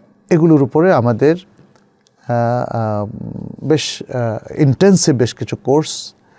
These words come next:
আমরা, আহ, অফার কর-, করেছি এবং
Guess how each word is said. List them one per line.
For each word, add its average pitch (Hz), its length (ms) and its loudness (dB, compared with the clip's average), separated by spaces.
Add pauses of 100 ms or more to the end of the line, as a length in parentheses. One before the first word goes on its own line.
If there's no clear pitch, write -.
(220)
আমরা, 113 440 0 (460)
আহ, 101 320 -6
অফার - 240 -2 (120)
কর-, 120 180 -2 (120)
করেছি 139 480 2
এবং 110 320 0